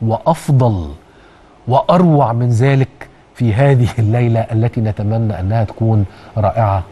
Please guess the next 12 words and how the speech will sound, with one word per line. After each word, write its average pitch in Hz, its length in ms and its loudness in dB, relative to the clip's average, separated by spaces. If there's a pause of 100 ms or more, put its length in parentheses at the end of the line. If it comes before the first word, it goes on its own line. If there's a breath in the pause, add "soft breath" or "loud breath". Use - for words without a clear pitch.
(160)
على 98 180 -2
حضراتكم؟ 90 520 -4 (580 loud breath)
خلونا 233 320 4
نكمل 220 360 0
مع 165 120 0
حضراتكم 160 480 -4
الكلام 156 520 0
ونروح 139 460 -2
على 143 340 0
كلام 165 280 0
مهم 151 280 4
جدًا 151 420 4